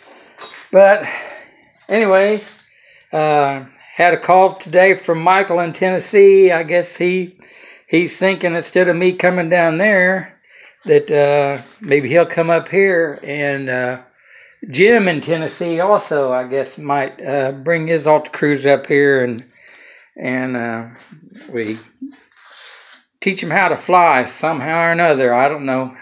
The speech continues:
Uh, only thing I can say now, Jim is,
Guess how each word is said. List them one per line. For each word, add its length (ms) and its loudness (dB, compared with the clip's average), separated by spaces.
Uh, 460 -8
only 220 -6
thing 240 -8
I 100 -2
can 200 -12
say 260 0
now, 360 -4
Jim 400 2
is, 380 -4